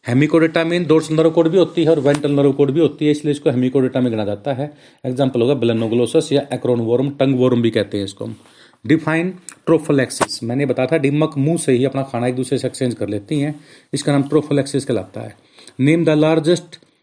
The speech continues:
living fossil in arthropoda, arthropoda में एक limulus है, किंग क्रैब बोलते हैं इसको। Name the connecting link between annelida and arthropoda, peripatus जो होता है annelida और arthroto-,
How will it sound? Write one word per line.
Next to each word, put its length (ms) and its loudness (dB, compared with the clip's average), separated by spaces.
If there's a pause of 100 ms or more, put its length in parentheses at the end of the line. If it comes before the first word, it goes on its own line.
(140)
living 460 2
fossil 400 2 (1040)
in 260 2 (200)
arthropoda, 640 0 (320)
arthropoda 460 0
में 140 0
एक 120 -6
limulus 580 2
है, 80 2
किंग 260 0
क्रैब 240 2
बोलते 340 0
हैं 80 -4
इसको। 280 -10 (380)
Name 220 2
the 60 2 (100)
connecting 440 0
link 180 0
between 340 0
annelida 480 2
and 200 2
arthropoda, 540 0 (1500)
peripatus 680 0
जो 80 4
होता 300 2
है 260 -2
annelida 360 0
और 380 2
arthroto-, 440 0